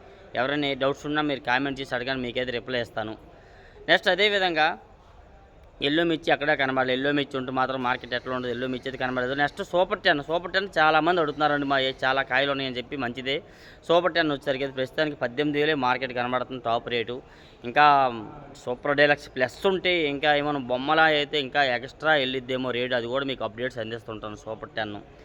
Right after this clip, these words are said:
నెక్స్ట్ అలాగే, ఆ, బ-, బంగారం చెప్పాను కదా, బంగారం, బంగారం వచ్చేసరికి అక-, అంతగా లేవండి బంగారం క్వాలిటీ అయితే మాత్రం. నెక్స్ట్ నెంబర్ ఫైవ్, నెంబర్ ఫైవ్ అయితే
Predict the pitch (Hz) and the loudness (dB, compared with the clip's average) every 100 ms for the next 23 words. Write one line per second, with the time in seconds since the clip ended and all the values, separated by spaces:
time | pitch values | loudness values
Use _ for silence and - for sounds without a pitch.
0 | - - - 139 - 147 147 143 139 - | -20 -20 -4 -4 2 4 4 4 -2 -6
1 | - - - - - - - - - 123 | -20 -20 -20 -20 -20 -20 -20 -20 -8 -2
2 | 131 135 131 131 123 127 147 160 156 143 | 2 2 4 4 4 0 4 4 4 0
3 | 139 139 127 117 127 127 151 156 120 - | -2 -2 0 0 0 0 4 4 2 -4
4 | 120 147 165 165 160 - 160 147 156 123 | -4 0 2 2 -2 -4 -4 0 0 0
5 | 123 127 139 135 123 127 127 117 117 131 | -2 0 2 2 2 0 -2 -2 0 0
6 | 127 120 117 110 104 107 104 107 107 101 | 0 0 -2 -2 -4 -4 -6 -6 -10 -12
7 | - - - - 170 - 165 202 190 170 | -14 -14 -12 0 2 4 4 4 2 0
8 | 117 139 190 196 180 170 160 147 147 | 0 2 4 4 6 6 4 2 -2